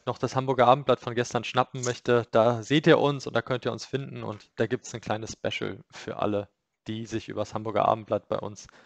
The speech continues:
in der Kooperation mitbeteiligen. Ich sag vielen Dank und ja,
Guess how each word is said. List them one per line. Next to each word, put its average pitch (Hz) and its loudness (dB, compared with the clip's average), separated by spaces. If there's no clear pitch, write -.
in 113 -8
der 113 0
Kooperation 101 -8
mitbeteiligen. 101 -10
Ich 208 8
sag 190 10
vielen 214 8
Dank 226 8
und 180 2
ja, 117 4